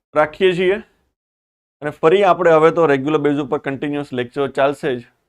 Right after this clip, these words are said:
બરાબર? પણ તમારે અમારા માટે એટલું કરવાનું છે કે આ વીડિયો તમારા જે પણ આપ યુઝ કરો સોશિયલ મીડિયાના પ્લેટફોર્મ પર આપ મૂકો, તમારા,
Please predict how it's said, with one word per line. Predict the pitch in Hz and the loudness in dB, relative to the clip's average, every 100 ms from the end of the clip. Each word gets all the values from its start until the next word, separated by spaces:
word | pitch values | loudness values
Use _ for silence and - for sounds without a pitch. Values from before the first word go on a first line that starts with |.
| _ | _
બરાબર? | 127 143 160 165 - _ _ _ | -4 -2 -2 -6 -12 _ _ _
પણ | 127 | -8
તમારે | - 139 175 175 170 180 _ _ _ - | 0 2 4 4 2 -2 _ _ _ -8
અમારા | 143 165 175 | 0 2 2
માટે | 175 170 | 0 -2
એટલું | 165 220 | -4 -4
કરવાનું | 180 160 156 156 | 0 0 0 -4
છે | 143 147 | -8 -10
કે | - | -8
આ | 123 147 | -2 -2
વીડિયો | 135 127 139 143 151 _ _ _ - | -2 -2 0 -2 -4 _ _ _ -10
તમારા | 127 139 139 139 170 _ _ _ _ 117 | -4 -2 -2 -6 -8 _ _ _ _ -4
જે | 127 | -2
પણ | 143 139 | 0 0
આપ | 131 | 0
યુઝ | 131 135 | -2 -4
કરો | - 127 | -4 -4
સોશિયલ | 131 135 135 135 | -2 -6 -8 -6
મીડિયાના | 131 135 131 | -4 -4 -4
પ્લેટફોર્મ | 131 123 123 131 127 | -6 -6 -6 -6 -6
પર | 123 139 | -2 -2
આપ | 127 123 120 | 0 -4 -4
મૂકો, | 117 127 147 170 _ _ _ _ | -6 -4 -4 -8 _ _ _ _
તમારા, | 123 131 | -4 0